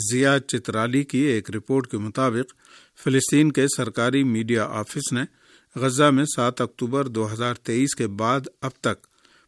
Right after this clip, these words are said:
پندرہ ماہ سے جاری نسل کشی کی ہولناک جنگ میں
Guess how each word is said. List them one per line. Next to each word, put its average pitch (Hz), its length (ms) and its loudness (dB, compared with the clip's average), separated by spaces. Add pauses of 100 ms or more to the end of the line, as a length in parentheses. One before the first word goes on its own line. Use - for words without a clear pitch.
پندرہ 139 400 4
ماہ 123 320 0
سے 120 200 -2
جاری 120 360 0
نسل 117 360 -6
کشی 123 380 -4
کی 117 200 -4
ہولناک 113 560 -4
جنگ 117 380 -2
میں 117 140 0